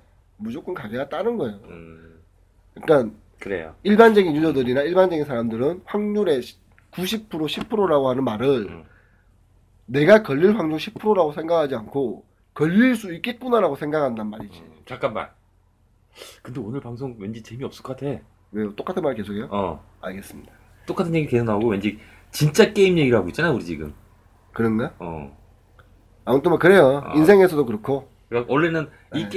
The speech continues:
Speaker 2: 게-, 우리 방송 컨셉 자체가 얄팍하게 들어가는 거였잖아.
Speaker 1: 네.
Speaker 2: 근데 오늘 너무
Speaker 1: 그리고
Speaker 2: 디테일하게
Speaker 1: 이제 마지막으로 내가
Speaker 2: 음.
Speaker 1: 좀 나이가 있고 오래
Speaker 2: 나이가
Speaker 1: 살아본
Speaker 2: 있고.
Speaker 1: 사람으로서
Speaker 2: 음.
Speaker 1: 해주는 이야기는
Speaker 2: 음.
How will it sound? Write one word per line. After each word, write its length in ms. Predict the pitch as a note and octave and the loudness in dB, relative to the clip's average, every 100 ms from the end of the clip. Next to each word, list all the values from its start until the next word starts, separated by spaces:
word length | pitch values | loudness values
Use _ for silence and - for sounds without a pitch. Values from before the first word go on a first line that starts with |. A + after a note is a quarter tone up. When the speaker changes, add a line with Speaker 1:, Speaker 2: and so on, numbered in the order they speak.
| F3+ - | -2 -2
Speaker 2:
게-, 80 | |
우리 260 | C#3+ E3 D#3 | -8 -8 -10
방송 360 | A#2+ B2+ D3+ D3 | -10 -10 -8 -10
컨셉 320 | F3+ F3 E3 | -10 -10 -10
자체가 480 | A#2 - B2 B2 - _ _ _ _ _ _ - | -10 -8 -6 -6 -8 _ _ _ _ _ _ -4
얄팍하게 760 | D#3 D3 _ - F3+ - F3 | -4 -4 _ -18 -10 -2 -2
들어가는 260 | C#3 A#2+ G#2 | 2 0 0
거였잖아. 420 | F2+ D#2+ E2+ D#2 | -2 -2 -6 -4
Speaker 1:
네. 300 | A2+ A#2 G2+ - - | 0 0 -2 -12 -16
Speaker 2:
근데 140 | - | -6
오늘 180 | C3 C#3+ | -4 -2
너무 180 | B2 B2+ | -4 -4
Speaker 1:
그리고 160 | A2+ E3 | 0 4
Speaker 2:
디테일하게 280 | E3 C#3 B2 | 6 6 6
Speaker 1:
이제 200 | C#3+ C3 | 6 6
마지막으로 560 | B2+ D3+ G#3+ G#3+ F#3 | 4 8 10 10 6
내가 300 | C#3 D3 D3+ | 4 6 4
Speaker 2:
음. 80 | A#2+ | 2
Speaker 1:
좀 180 | C3 C3+ | -2 0
나이가 760 | B2 D3+ F3 E3 D#3+ D3+ C3+ G2 | 4 4 4 -2 -2 0 0 -2
있고 500 | G2 - B2+ G#2+ - _ | -8 -6 -6 -6 -12 _
오래 160 | - F3 | -2 0
Speaker 2:
나이가 120 | D#3+ F3 | 2 4
Speaker 1:
살아본 220 | E3+ C#3+ | 4 2
Speaker 2:
있고. 40 | C3+ | 0
Speaker 1:
사람으로서 580 | B2+ C3 C#3+ B2+ A#2+ | 0 0 -2 -4 -8
Speaker 2:
음. 60 | G#2+ | -8
Speaker 1:
해주는 280 | F#2+ B2+ C#3 | -10 -8 -6
이야기는 400 | A2+ A2+ A2+ A2+ A2 | -6 -6 -6 -6 -8
Speaker 2:
음. 120 | F#2 | -10